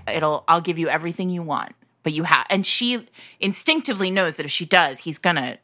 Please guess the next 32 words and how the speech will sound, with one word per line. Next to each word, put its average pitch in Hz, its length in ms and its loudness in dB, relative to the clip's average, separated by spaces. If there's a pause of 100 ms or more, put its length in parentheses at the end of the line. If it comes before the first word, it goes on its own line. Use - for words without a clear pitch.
(100)
harm 151 400 2
this 120 180 -10
man. - 480 -6 (600)
And 170 180 -2
so 175 140 0
she, 160 320 -4 (280)
you 170 120 0
know, 127 100 -4
she - 320 0
realizes 151 680 2
that, 127 220 -2
like, 131 200 -6 (120)
what 170 160 2
she's, - 300 -4 (180)
I 190 80 4
think 220 220 2
that 185 180 4
chapter 160 340 2
ends 151 300 -4
with, 135 220 -6
like, 127 240 -6 (360)
she - 200 0
was 160 160 0
in 156 160 0
for 151 120 -2
the 143 100 -2
fight 135 220 2
of 127 120 -4
her 135 120 -2
life, 120 400 -6
or 135 120 -6
w-, 151 140 -10